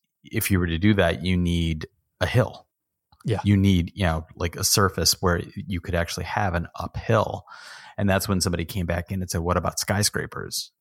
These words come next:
Speaker 1: And, you know, again, like you said, it require, that would require an urban infrastructure. You need buildings that were tall enough. And then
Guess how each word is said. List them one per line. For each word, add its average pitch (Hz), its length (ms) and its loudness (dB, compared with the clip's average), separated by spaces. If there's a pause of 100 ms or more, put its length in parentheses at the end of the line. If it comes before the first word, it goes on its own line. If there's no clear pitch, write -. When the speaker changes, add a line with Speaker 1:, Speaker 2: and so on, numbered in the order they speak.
Speaker 1:
And, 87 560 -2
you - 100 -4
know, 87 60 2
again, 85 460 0
like 90 200 -2
you 95 60 -4
said, 85 300 -2
it 92 180 -2
require, 90 400 -2
that 98 220 0
would 92 100 -2
require 85 520 0
an 104 140 -2
urban 85 380 0
infrastructure. - 640 -4
You 90 140 -6
need 85 240 -4
buildings 90 420 2
that - 100 -20
were - 120 -20
tall 113 300 4
enough. - 260 -4
And 90 120 -8
then 80 280 -6